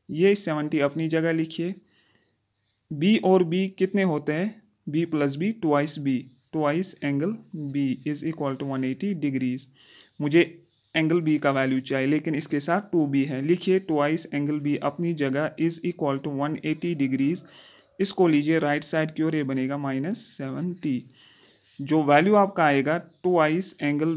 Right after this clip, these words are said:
B का, वो आएगा वन एटी में से जब आप सेवेंटी कम करोगे तो वो आएगा वन हंड्रेड टेन degrees।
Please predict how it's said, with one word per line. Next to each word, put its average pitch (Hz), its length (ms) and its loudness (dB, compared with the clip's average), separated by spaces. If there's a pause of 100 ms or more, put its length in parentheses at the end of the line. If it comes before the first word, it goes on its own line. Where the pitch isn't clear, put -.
B 135 220 2
का, 139 140 2
वो 160 280 -2
आएगा 139 520 0
वन 165 240 -2
एटी 170 280 -2
में 160 120 -2
से 160 160 -4
जब 151 160 -2
आप 147 100 -2
सेवेंटी 170 420 -4
कम 147 240 -2
करोगे 135 460 -4
तो 160 180 -6
वो 147 180 -2
आएगा 139 240 -2
वन 147 200 -4
हंड्रेड 151 420 -6
टेन 139 240 -2
degrees। 139 420 -2